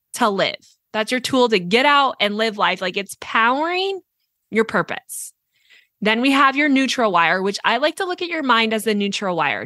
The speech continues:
Technically, your mind is taking in information, processing through it. It's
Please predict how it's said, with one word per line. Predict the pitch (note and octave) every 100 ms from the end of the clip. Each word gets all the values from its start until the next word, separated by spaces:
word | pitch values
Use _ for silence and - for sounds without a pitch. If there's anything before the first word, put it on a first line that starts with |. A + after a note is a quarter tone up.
| -
Technically, | - B3 C4 F#4 F4+ A#3+ F#3 D#3+ G3 _ - - _
your | A3+ A#3+
mind | G#3+ G3 F#3+ G3+ G#3 - -
is | A3 G3 F#3+ F#3+ - - _ _ _ _ _ _ _ -
taking | - C4 C4+ D#4+ D4
in | C#4
information, | B3+ B3 C4+ B3+ G3+ F#3+ G3 E3 D#3+ D#3+
processing | - A3 A3+ C4+ C#4 D4 D4
through | B3 F#3+ F3
it. | E3+ D#3 -
It's | A3 -